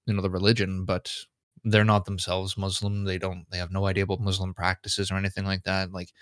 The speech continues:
I'm familiar with it, thankfully, 'cause actually one of my good friends in my home server there, um, he is heavily Islamic. Like, he's born and raised Muslim, and he's probably one of my closest homies.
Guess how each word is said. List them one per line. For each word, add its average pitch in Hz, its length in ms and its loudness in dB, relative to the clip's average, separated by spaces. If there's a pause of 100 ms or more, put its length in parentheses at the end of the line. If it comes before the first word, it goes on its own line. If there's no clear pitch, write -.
(340)
I'm 156 400 6
familiar 127 400 6
with 113 160 8
it, 117 100 4
thankfully, 120 420 4
'cause 107 160 0
actually 107 240 4
one 104 100 8
of 107 60 6
my 101 100 8
good 98 140 4
friends 98 360 2
in 95 320 -4
my 92 160 0
home 120 220 4
server 92 280 -2
there, 80 240 -2 (300)
um, 90 220 -4
he 101 160 2
is 90 120 -2
heavily 104 520 4 (340)
Islamic. 87 400 -8
Like, 92 120 -6
he's 92 360 -8 (580)
born 113 240 8
and 113 120 6
raised 107 240 6
Muslim, 107 440 4
and 101 80 2
he's 123 160 2
probably 110 500 6
one 113 220 6
of 110 60 4
my 104 120 4
closest 107 400 2
homies. 120 340 0